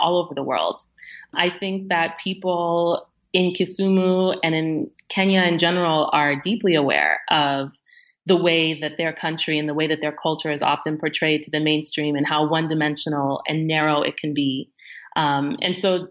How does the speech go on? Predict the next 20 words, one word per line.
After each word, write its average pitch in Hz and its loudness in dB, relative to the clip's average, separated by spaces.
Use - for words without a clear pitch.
there, 190 0
there 202 2
were 208 2
so 208 2
many 254 8
layers 147 2
to - -4
the 135 -10
celebration 139 -4
of 139 -4
this 139 -8
film. 151 -2
And 160 2
I 175 -2
think 240 2
one 240 4
of 214 4
them 127 -4
was 156 2
that 156 0